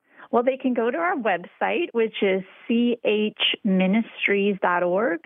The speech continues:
C H ministries dot org, or they can give us a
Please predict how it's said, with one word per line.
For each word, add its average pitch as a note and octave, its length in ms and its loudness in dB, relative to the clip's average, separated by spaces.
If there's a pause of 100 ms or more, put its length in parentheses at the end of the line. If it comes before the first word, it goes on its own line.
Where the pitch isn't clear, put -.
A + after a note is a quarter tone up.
(120)
C G3+ 200 2
H F#3 260 -2
ministries F#3 680 0
dot F3+ 220 0
org, A3+ 340 0 (460)
or F#3+ 220 2
they F#3+ 120 2
can F#3 200 -2
give F#3+ 180 0
us F#3 140 -2
a F3+ 100 -4